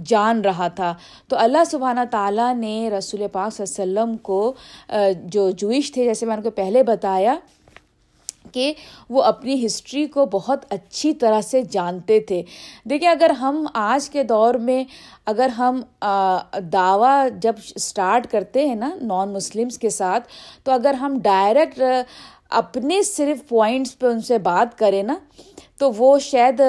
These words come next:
وہاں پہ بات صحیح نہیں بنے، جیسے کہ بالکل۔ لیکن اگر جو باتیں ان کی کتاب میں موجود ہیں، جیسے حضرت ابراہیم علیہ السلام، حضرت موسیٰ علیہ السلام، یا جس، جن، جن، آ،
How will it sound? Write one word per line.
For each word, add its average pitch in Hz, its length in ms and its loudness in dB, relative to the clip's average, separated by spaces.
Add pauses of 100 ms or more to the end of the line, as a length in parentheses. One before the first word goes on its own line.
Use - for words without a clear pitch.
(140)
وہاں 208 260 -2
پہ 240 160 2
بات 196 360 0
صحیح 233 340 -2
نہیں 226 160 -2
بنے، 170 500 -2
جیسے 180 280 -4
کہ 196 180 -4
بالکل۔ 190 420 -6 (400)
لیکن 247 360 0
اگر 269 380 4 (260)
جو 285 320 0
باتیں 226 480 0 (120)
ان 226 240 -4
کی - 140 6 (140)
کتاب 220 440 2
میں 208 80 -2
موجود 175 540 -4
ہیں، 170 200 -8 (460)
جیسے 202 260 -4
حضرت 196 240 0
ابراہیم 190 640 0
علیہ 202 160 0
السلام، 175 540 -4
حضرت 185 420 -4
موسیٰ 202 520 0
علیہ 214 160 2
السلام، 180 500 -2 (540)
یا 233 220 4 (100)
جس، 233 280 -4
جن، 262 340 -2
جن، 302 340 -2
آ، - 60 0